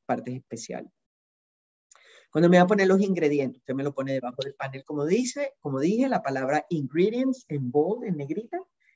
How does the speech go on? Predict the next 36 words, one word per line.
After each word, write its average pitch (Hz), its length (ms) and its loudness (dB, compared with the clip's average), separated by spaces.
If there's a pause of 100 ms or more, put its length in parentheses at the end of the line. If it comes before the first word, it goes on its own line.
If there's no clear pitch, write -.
(140)
dos 151 160 0
punticos 262 580 2
y 180 80 0
todo 131 200 -2
seguido, - 500 -8
¿ok? 202 380 -2 (340)
Después, 196 280 8
entonces, 247 440 4
¿qué 220 100 2
hace 196 200 0
también 185 320 0
mucha 175 280 -2
gente? 165 280 2
Todo 151 140 0
esto, 214 380 0
todo 185 120 2
esto 190 160 2
que 220 60 0
yo 180 80 2
estoy 180 160 -4
comentando 165 500 0
lo 156 80 4
he 151 40 2
visto 165 340 -2
en 165 80 -2
la 143 120 -2
práctica, 160 360 -4
lo 135 80 0
veo 139 180 -2
todos 151 340 0
los 151 140 -2
días 135 200 -2
del 147 100 -6
mundo 123 260 -4
de 110 120 -4
Dios. 87 140 -18